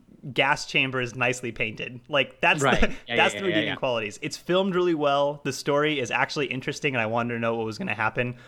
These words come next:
Speaker 1: But Jesus fucking Christ, man.
Speaker 2: Yeah, that's one of
Speaker 1: Wow.
Speaker 2: those movies where the credits rolled, and I was like, "I need to go to a soup kitchen. I need to go help people. <laughs> I need to, like,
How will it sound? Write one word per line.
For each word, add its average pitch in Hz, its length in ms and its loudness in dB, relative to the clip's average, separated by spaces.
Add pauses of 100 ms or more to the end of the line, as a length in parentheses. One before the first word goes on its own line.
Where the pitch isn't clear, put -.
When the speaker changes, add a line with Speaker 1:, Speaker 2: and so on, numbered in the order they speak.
(160)
Speaker 1:
But 120 320 4 (360)
Jesus 151 460 2
fucking 123 440 -2
Christ, 104 380 -6
man. 98 300 -12 (920)
Speaker 2:
Yeah, 147 100 4
that's 170 160 4
one 220 80 4
of 208 60 4
Speaker 1:
Wow. 202 60 6
Speaker 2:
those 160 100 2
movies 170 260 2
where 156 80 6
the 139 80 2
credits 151 400 4
rolled, 160 300 4
and 123 120 -2
I 135 80 4
was 135 140 0
like, 117 380 0 (240)
"I 147 100 2
need 170 140 2
to 165 60 -2
go 147 140 6
to 135 100 2
a 127 40 -2
soup 131 240 -4
kitchen. 107 540 -4
I 143 140 2
need 170 140 2
to 160 60 -6
go 156 160 6
help 143 260 0
people. 120 460 -6
<laughs> 160 100 0
I 196 120 2
need 185 340 -2
to, 160 100 -4
like, 127 380 0